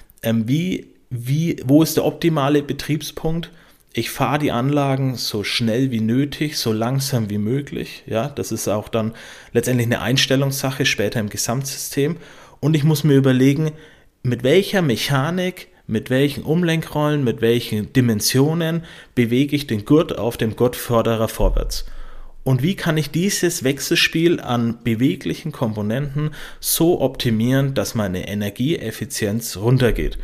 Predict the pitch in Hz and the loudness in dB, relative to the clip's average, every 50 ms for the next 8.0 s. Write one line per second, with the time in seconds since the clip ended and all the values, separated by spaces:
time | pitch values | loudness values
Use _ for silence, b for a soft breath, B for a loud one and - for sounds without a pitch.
0 | B B B B B B B - 104 104 107 101 - 104 - - - - - - | B B B B B B B -6 -6 -4 -4 -4 -4 -6 -6 -6 -8 -10 -10 -16
1 | _ _ _ _ _ _ _ _ _ _ - 117 110 107 123 131 - - - 101 | _ _ _ _ _ _ _ _ _ _ -2 -2 0 0 -2 -2 -4 -4 -4 -2
2 | 104 104 110 110 - - - _ _ _ - - - - 135 131 131 131 127 127 | -2 -2 -2 -4 -4 -6 -8 _ _ _ -18 -12 -4 0 2 4 4 6 6 8
3 | 123 123 120 107 - 110 110 110 107 107 110 107 104 104 104 104 85 - - - | 8 6 6 4 2 2 2 4 4 2 2 2 2 0 0 0 -2 -4 -2 0
4 | 143 143 151 143 - - 110 - - - 113 120 147 175 175 131 113 113 110 107 | 2 2 2 2 0 -2 -6 -4 -2 0 0 2 0 0 -2 0 0 0 0 0
5 | 98 101 - 87 85 98 - - - 131 123 123 120 120 - 147 147 139 104 104 | 0 -2 -4 -4 -4 -4 -6 -4 -4 -4 -2 -2 -2 -2 0 -2 -2 -2 -2 -4
6 | - - 113 113 104 76 101 110 120 123 104 101 - - 135 135 135 135 - 117 | -4 -2 -2 -2 -2 0 -2 0 2 2 2 0 0 0 0 2 2 0 -2 -2
7 | - - - 110 - - - 135 165 180 185 180 175 - - 165 165 170 175 | -2 -4 -6 -8 -8 -4 -2 -2 -2 -2 -2 -6 -6 -6 -4 -2 0 0 0